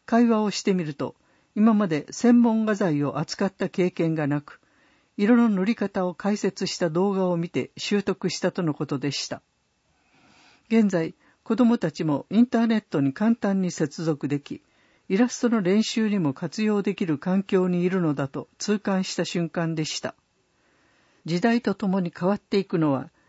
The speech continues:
イラストの練習法も同じなのだと気づかされました。参加者の子どもたちとのコミュニケーションを通じて、子どもたちのネットスタイルの一部を知ることができた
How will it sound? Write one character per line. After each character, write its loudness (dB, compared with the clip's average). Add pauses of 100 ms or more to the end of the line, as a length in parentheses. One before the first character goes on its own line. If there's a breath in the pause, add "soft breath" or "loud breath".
(140)
イ -4
ラ 4
ス -12
ト 2
の 0
練 4
習 0
法 -2
も 0
同 4
じ 0
な 4
の 2
だ -2
と -8
気 -6
づ -2
か -2
さ -2
れ -2
ま -4
し -6
た。 -12 (1000 soft breath)
参 -2
加 -2
者 0
の 2
子 -4
ど 4
も 2
た 0
ち -6
と 2
の 0
コ -4
ミ 6
ュ 6
ニ 2
ケ 2
ー 2
シ -2
ョ 2
ン 2
を 0
通 0
じ -4
て、 -8 (480 soft breath)
子 -4
ど 6
も 6
た 0
ち -6
の 2 (140)
ネ 2
ッ 4
ト 0
ス -12
タ 2
イ 2
ル 0
の 4
一 0
部 0
を 0
知 -2
る 0
こ -2
と 0
が 0
で -2
き -14
た -4